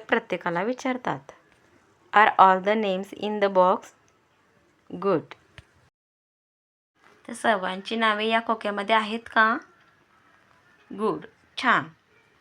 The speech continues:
Let us shake the box well. चला हा, हे खोके चांगले आपण हलवूया. Now I shall call you one by one. त्यानंतर मी सर्वांना एक एक करून बोलवेन.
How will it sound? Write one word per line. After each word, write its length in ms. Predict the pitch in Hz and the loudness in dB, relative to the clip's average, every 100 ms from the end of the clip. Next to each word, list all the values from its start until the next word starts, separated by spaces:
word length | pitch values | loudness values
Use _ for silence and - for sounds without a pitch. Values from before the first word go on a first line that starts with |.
| _ _ _ _ _ _ _ _ _ _ | _ _ _ _ _ _ _ _ _ _
Let 300 | 226 226 226 226 | -2 -2 0 -2
us 280 | 226 - | -2 0
shake 640 | 269 247 247 _ _ - 170 | 2 2 0 _ _ -10 -6
the 120 | 175 | 0
box 520 | 214 220 220 - 208 | 4 4 2 -10 -4
well. 360 | 220 170 - - _ _ _ _ _ | 0 0 -4 -16 _ _ _ _ _
चला 280 | 220 226 233 | -2 4 4
हा, 260 | 233 202 214 - _ _ _ _ _ - | 2 -4 -8 -12 _ _ _ _ _ -8
हे 140 | 208 220 | -6 -2
खोके 540 | 233 220 202 247 392 _ _ _ - | -4 -2 -2 -2 -4 _ _ _ -8
चांगले 300 | 208 196 180 | -8 -6 -8
आपण 240 | 185 - 339 - _ _ _ _ _ - | -8 -6 -8 -10 _ _ _ _ _ 2
हलवूया. 420 | 262 202 - - - _ _ _ _ _ _ _ _ _ | 2 2 -6 -12 -20 _ _ _ _ _ _ _ _ _
Now 400 | - 233 - 202 | 2 4 4 2
I 0 | 202 | 2
shall 160 | 226 208 - - | -2 -2 -4 6
call 240 | 214 220 | 6 6
you 160 | 202 190 185 _ _ _ _ _ 185 | 2 -8 -10 _ _ _ _ _ -2
one 180 | 220 220 | 0 0
by 260 | 190 170 | -2 -2
one. 120 | 175 156 _ _ _ _ - | -6 -12 _ _ _ _ -4
त्यानंतर 460 | 202 196 196 202 | -2 -2 -2 -4
मी 100 | 202 | -4
सर्वांना 480 | 190 220 208 208 220 | -2 0 2 2 0
एक 280 | - 190 - | -2 -2 -4
एक 180 | 175 - | -6 -4
करून 220 | 185 220 | -4 2
बोलवेन. 440 | 285 262 165 - | 4 4 0 -4